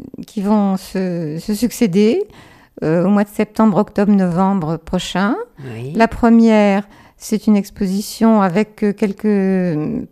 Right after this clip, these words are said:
Speaker 1: peintres professionnels à la Biennale de Châteauneuf en Thymerais.
Speaker 2: Oui.
Speaker 1: Ensuite, j'expose à la mairie du premier arrondissement de Paris.
Speaker 2: Oui.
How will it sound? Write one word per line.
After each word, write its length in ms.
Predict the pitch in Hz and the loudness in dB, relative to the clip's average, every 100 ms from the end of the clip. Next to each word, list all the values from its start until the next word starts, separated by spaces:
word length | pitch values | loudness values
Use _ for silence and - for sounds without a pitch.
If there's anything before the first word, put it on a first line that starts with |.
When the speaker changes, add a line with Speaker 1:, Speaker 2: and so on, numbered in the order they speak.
| - | -2
Speaker 1:
peintres 640 | 220 214 214 - 196 196 156 | 2 2 0 -2 -2 -2 -6
professionnels 840 | - 214 208 - 190 190 208 233 | -10 -8 -8 -4 -2 2 2 2
à 100 | 208 | 2
la 160 | 185 190 | 2 0
Biennale 380 | 165 214 214 202 | 2 4 4 4
de 80 | 208 | 0
Châteauneuf 500 | 208 - 202 196 196 | -2 -2 0 0 -2
en 60 | |
Thymerais. 600 | 190 196 190 190 165 262 427 - | -4 -2 0 0 0 -2 -6 -12
Speaker 2:
Oui. 380 | 131 113 143 233 - - _ _ _ | -10 -8 -8 -8 -12 -20 _ _ _
Speaker 1:
Ensuite, 640 | - 247 - - 254 247 | 0 0 0 2 2 2
j'expose 640 | - 226 - - 220 220 208 | -2 -4 -6 -4 0 0 0
à 160 | 226 185 | 0 2
la 100 | 220 | 4
mairie 340 | 240 254 262 | 6 6 4
du 120 | 202 | 4
premier 280 | - 214 220 | 0 2 2
arrondissement 560 | 208 196 214 202 - 208 | 2 2 2 0 0 -2
de 80 | 202 | 0
Paris. 400 | 196 190 202 403 - _ - | -2 0 0 -2 -8 _ -16
Speaker 2:
Oui. 360 | 98 101 143 | -14 -12 -12